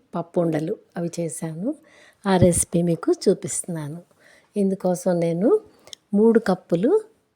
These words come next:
వేయించిన శనగపప్పు అండి, అదేనండి, పుట్నాల పప్పు తీసుకున్నాను, త్రీ కప్స్.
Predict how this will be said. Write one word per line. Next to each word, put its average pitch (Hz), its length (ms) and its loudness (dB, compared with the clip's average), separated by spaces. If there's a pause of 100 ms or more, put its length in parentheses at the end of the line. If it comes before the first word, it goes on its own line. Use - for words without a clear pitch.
(120)
వేయించిన 185 560 2
శనగపప్పు 170 680 -6
అండి, 156 180 -10 (140)
అదేనండి, 170 500 -2
పుట్నాల 180 340 0 (100)
పప్పు 170 260 -10
తీసుకున్నాను, 156 640 -8 (760)
త్రీ 180 120 -2 (120)
కప్స్. - 300 -10